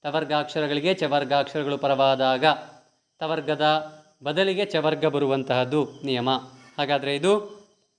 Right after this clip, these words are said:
ಶುತ್ವ ಸಂಧಿ. ಸೂರ್ಯೋದಯ ಪದವು ಈ ಸಂಧಿಗೆ ಉದಾಹರಣೆಯಾಗಿದೆ. ಸೂರ್ಯ ಅ, ಉದಯ ಉ, ಹಾಗಾದ್ರೆ ಉತ್ತರ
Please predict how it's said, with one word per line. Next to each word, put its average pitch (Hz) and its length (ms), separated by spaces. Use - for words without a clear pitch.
ಶುತ್ವ 139 340
ಸಂಧಿ. 117 540
ಸೂರ್ಯೋದಯ 214 560
ಪದವು 175 320
ಈ 175 100
ಸಂಧಿಗೆ 160 340
ಉದಾಹರಣೆಯಾಗಿದೆ. 131 760
ಸೂರ್ಯ 156 440
ಅ, 143 180
ಉದಯ 147 300
ಉ, 135 140
ಹಾಗಾದ್ರೆ 143 280
ಉತ್ತರ 156 340